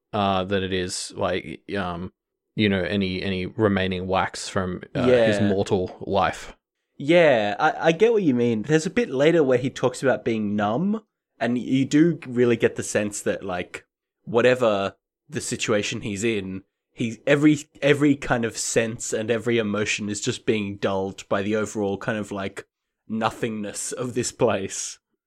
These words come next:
Speaker 1: Mm, mm.
Speaker 2: Yeah. And so, uh, something that I've never noticed about this place,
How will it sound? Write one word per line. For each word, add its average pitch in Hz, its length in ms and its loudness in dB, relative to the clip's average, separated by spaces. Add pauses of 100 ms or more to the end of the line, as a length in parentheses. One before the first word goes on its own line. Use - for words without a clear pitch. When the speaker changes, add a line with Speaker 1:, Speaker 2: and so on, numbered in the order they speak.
(100)
Speaker 1:
Mm, 104 320 6 (360)
mm. 101 260 4 (320)
Speaker 2:
Yeah. 170 460 6 (420)
And 196 260 2
so, 208 280 2 (440)
uh, 147 320 6
something 285 280 2
that 247 120 4
I've 143 160 4
never 139 200 2
noticed 127 340 2
about 120 380 2
this 117 200 -4
place, 113 680 -2